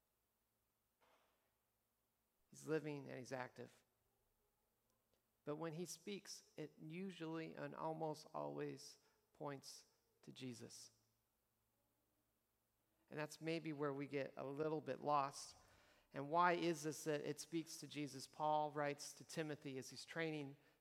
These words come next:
this guy to become a pastor, "God wants everyone to be saved and to understand the truth. This is good and pleases God our Savior, for there is one God and one mediator who can reconcile God with humanity, the man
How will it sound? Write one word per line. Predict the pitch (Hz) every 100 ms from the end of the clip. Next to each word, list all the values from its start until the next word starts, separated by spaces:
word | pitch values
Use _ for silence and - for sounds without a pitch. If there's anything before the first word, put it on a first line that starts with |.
| -
this | 147
guy | - 143 135
to |
become | 127 - 135
a | 131
pastor, | 135 131 - 131 117 120 _ _ _ _ _ _ _ -
"God | 175 185
wants | 190 185 -
everyone | 180 185 190 190 170
to |
be | 156
saved | 147 - 180 175 170 160
and | 156 143
to | 151
understand | 156 160 160 - 160 147 147 143
the | 139
truth. | - 135 120 - - _ _ _ _ - - _ _ _ _ _ _ _
This | 170 165
is | 165 135
good | 180 185 190 180
and | 156
pleases | - 175 165 151
God | - 156 147
our | 143
Savior, | - 151 143 127 127
for | - 143
there | 151 147
is | 147 135
one | 143 156 165
God | 165 160 151
and | 143 139
one | 151 147
mediator | 156 160 151 139 135 127
who | 139
can | 143 139
reconcile | 147 151 139 151 143 139
God | 139 139 139
with | 135 -
humanity, | 135 135 135 131 120 117 - - - _ -
the | 139
man | 143 139 143 139